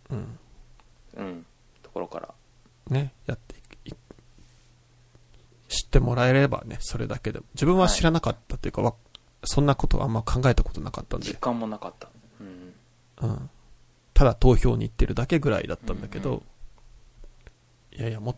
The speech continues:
Speaker 2: とね、できることはあるなっていうのをね、
Speaker 1: はい。
Speaker 2: 感じたね。めっちゃいい本っすね、これは。
Speaker 1: これ良かったね。
Speaker 2: うん。
Speaker 1: これ、あの、なんだっけ、沖縄で買ったんですよ、この本。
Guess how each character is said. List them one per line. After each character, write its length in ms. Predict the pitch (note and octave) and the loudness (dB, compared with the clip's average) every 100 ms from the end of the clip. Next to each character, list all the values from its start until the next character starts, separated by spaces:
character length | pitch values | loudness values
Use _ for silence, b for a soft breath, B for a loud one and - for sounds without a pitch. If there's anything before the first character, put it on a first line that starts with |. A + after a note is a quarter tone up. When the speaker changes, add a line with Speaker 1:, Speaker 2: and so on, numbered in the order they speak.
| - | -12
Speaker 2:
と 120 | - | -16
ね、 220 | - - - - - - - - - b b b b b b b b b _ - | -14 -14 -16 -20 -20 -20 -20 -20 -20 b b b b b b b b b _ -10
で 100 | A2+ | -8
き 140 | - | -10
る 80 | - | -8
こ 100 | - | -6
と 120 | - - | -4 -4
は 140 | D#2+ | -4
あ 40 | |
る 100 | F#2+ | -4
な 160 | F#2 A#2 | -4 -6
っ 60 | - | -6
て 200 | - - | -6 -6
い 60 | |
う 60 | - | -6
の 100 | - | -12
を 40 | - | -10
ね、 240 | A#2 A#2 - - - | -8 -8 -12 -20 -20
Speaker 1:
は 200 | - F#2+ | -16 -16
い。 100 | - _ _ _ _ - | -16 _ _ _ _ -12
Speaker 2:
感 200 | - - | -10 -10
じ 160 | - | -14
た 180 | - - | -12 -10
ね。 180 | - A2 - | -8 -8 -8
め 80 | - | -8
っ 20 | |
ち 160 | - B2+ | -4 -2
ゃ 40 | |
い 60 | B2+ | 0
い 40 | |
本 180 | B2+ - | -2 -6
っ 20 | |
す 160 | - - | -6 -8
ね、 100 | A#2 | -8
こ 120 | - | -8
れ 60 | F#2 | -10
は。 260 | - B2+ - - - - | -10 -12 -16 -20 -20 -20
Speaker 1:
こ 100 | G#2 | -10
れ 60 | |
良 80 | A2 | -8
か 140 | B2+ A#2+ | -6 -8
っ 60 | - | -10
た 100 | - | -20
ね。 420 | F#2+ G#2 G2 F#2 _ _ _ - | -18 -16 -16 -18 _ _ _ -4
Speaker 2:
う 40 | |
ん。 360 | B2 A2 G2 - - - - - | -2 -2 -6 -10 -16 -20 -20 -14
Speaker 1:
こ 100 | - | -8
れ、 80 | A#2 | -8
あ 140 | - | -8
の、 60 | G#2 | -10
な 120 | G#2+ | -10
ん 20 | |
だ 60 | G2 | -12
っ 40 | |
け、 80 | - | -10
沖 240 | F#2+ - D3+ | -10 -6 -4
縄 140 | D#3 | -4
で 80 | D#3 | -8
買 160 | - | -10
っ 20 | - | -10
た 120 | C#3 | -10
ん 60 | - | -10
で 100 | - | -14
す 120 | - | -20
よ、 100 | - | -20
こ 80 | - | -20
の 60 | - | -18
本。 220 | - | -18